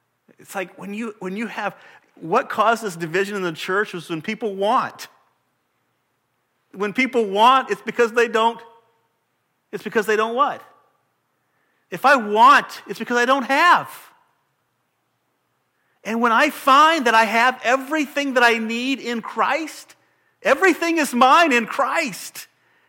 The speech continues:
All of the things that I ever could need or imagine, as a matter of fact, in chapter number two, it says, "You can't even imagine the things that God has prepared for those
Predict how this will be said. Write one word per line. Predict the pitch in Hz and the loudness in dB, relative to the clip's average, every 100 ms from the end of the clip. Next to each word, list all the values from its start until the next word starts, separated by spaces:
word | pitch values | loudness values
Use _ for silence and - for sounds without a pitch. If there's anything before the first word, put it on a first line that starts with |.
| _ _ | _ _
All | 226 302 370 370 | 6 8 10 8
of | 311 | 4
the | 285 | -2
things | - 294 262 | -2 -4 2
that | 247 | 2
I | |
ever | 247 269 262 | 2 2 0
could | 247 220 170 | -2 -6 -6
need | 208 302 320 311 | -6 -4 -2 -2
or | 208 214 | 0 0
imagine, | 208 208 254 330 311 320 | 0 0 0 0 -2 -4
as | 208 - | -4 -4
a | 220 | 0
matter | 240 | 2
of | 226 | 4
fact, | 233 240 | 2 0
in | 226 | 0
chapter | 240 233 | -2 0
number | 233 214 | -4 -6
two, | 208 269 | -6 -8
it | 254 | -4
says, | 247 - - - | -4 -4 -10 -10
"You | 220 285 | -4 -4
can't | - 277 254 | 0 0 0
even | 269 285 | -2 0
imagine | 285 311 294 311 381 285 233 208 | 0 2 4 6 4 0 -2 -2
the | 196 | -2
things | 226 220 196 | -2 -2 -4
that | |
God | 175 202 202 | 0 2 2
has | 214 - | -2 -4
prepared | 180 175 202 185 | -6 -4 -4 -4
for | 190 | -6
those | 180 185 | -6 -6